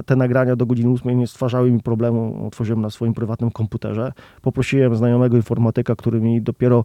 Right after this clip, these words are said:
otworzył to nagranie, pu-, na-, nagranie do, po godzinie ósmej, no i zamurowało mnie, bo okazuje się, że to nagranie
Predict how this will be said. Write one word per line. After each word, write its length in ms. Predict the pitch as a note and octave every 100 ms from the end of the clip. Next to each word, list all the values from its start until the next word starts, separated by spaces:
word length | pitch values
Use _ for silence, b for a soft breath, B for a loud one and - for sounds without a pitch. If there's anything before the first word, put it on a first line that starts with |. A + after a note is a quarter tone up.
| B
otworzył 360 | B2 - B2 A#2
to 120 | -
nagranie, 500 | A#2 A#2+ A2+ A#2+ A#2
pu-, 240 | - A#2+ -
na-, 220 | B2+ A#2
nagranie 500 | B2 B2 A2+ A#2+ A#2
do, 300 | G#2+ A2+ - -
po 120 | C#3+
godzinie 340 | C#3 B2+ C3
ósmej, 460 | B2 A#2 C3+ C3+ C#3
no 160 | C3+
i 300 | C#3 D3 C#3+ C#3
zamurowało 600 | C#3 D3+ D3+ C#3+ B2+ A#2
mnie, 240 | A2 A2
bo 140 | A2+ A#2+
okazuje 400 | A#2 A2+ A#2+ A#2
się, 100 | A#2+
że 100 | A#2
to 80 | A#2+
nagranie 460 | A#2+ A#2+ A#2 A2+